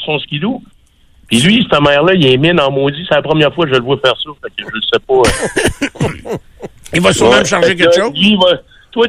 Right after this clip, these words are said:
Speaker 1: tu vas arriver là, euh, comme une princesse. Là, son skidoo va être là. Tu vas t'asseoir là-dessus.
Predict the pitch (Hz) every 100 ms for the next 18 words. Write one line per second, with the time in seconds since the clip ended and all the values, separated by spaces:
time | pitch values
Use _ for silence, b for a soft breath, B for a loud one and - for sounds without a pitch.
0 | 233 180 175 170 170 160 190 208 185 151
1 | 135 - _ _ _ _ _ _ - 131
2 | 165 165 156 156 151 - 151 160 180 175
3 | 180 170 170 180 190 170 165 160 185 190
4 | - - 170 - 202 185 147 - 220